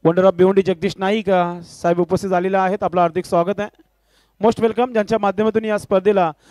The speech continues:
चौथ्या क्रमांकाचं पारितोषिक जो आहे तो देण्यात आलेला आहे.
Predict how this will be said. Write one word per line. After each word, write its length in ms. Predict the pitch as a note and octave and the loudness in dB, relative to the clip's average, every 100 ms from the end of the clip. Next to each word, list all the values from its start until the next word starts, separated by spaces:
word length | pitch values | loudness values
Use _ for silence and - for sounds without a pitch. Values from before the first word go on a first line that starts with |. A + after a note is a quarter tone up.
| _ - | _ -2
चौथ्या 240 | F#3+ F#3+ A3+ | 0 2 0
क्रमांकाचं 480 | A3 A3+ A3+ G3+ | 2 2 2 0
पारितोषिक 460 | A3 G3 F3 G#3 G#3+ | 0 -2 -2 -4 -2
जो 100 | G3+ | 0
आहे 320 | F#3+ F3+ F#3+ | 0 0 -4
तो 140 | E3+ F3 | -4 -4
देण्यात 240 | F3+ F#3 | -2 -2
आलेला 260 | F3+ F#3+ F#3+ | -2 -2 -4
आहे. 220 | F#3+ | -4